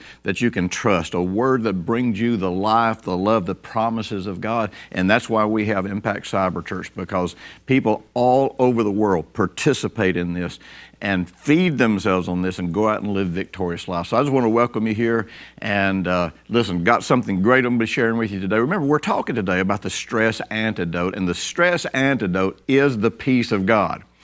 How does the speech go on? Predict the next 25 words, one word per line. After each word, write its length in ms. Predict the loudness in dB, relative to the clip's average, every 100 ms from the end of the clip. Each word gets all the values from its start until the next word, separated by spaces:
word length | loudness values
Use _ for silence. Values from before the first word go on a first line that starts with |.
| -18 -4
Not 260 | 2 2 2
just 220 | 0 -2 -2
any 240 | 2 2
peace, 540 | 2 0 0 -4 -10 -12 _ _ -20 -2
but 220 | 2 2
the 100 | 0
peace 400 | -2 0 0 0
of 140 | -2 2
God. 240 | 2 2
And 100 | 2
there's 140 | 0
a 60 | -2
definite 840 | -2 2 2 2 0 0 0 0
difference 400 | 2 0 -2 -8
between 720 | -8 -10 -6 -2 0 0 -2 -4 -14 -20 -16 -14 -2
a 180 | 2 4
natural 720 | 4 4 4 2 0 0 0
peace 520 | 0 0 2 0 -4 -16 -20 -2
and 180 | 2 4
the 80 | 2
peace 400 | 0 0 0 0
that 220 | -6 -6
comes 400 | -4 0 0 -2
to 120 | -2
you, 420 | -2 0 0 -2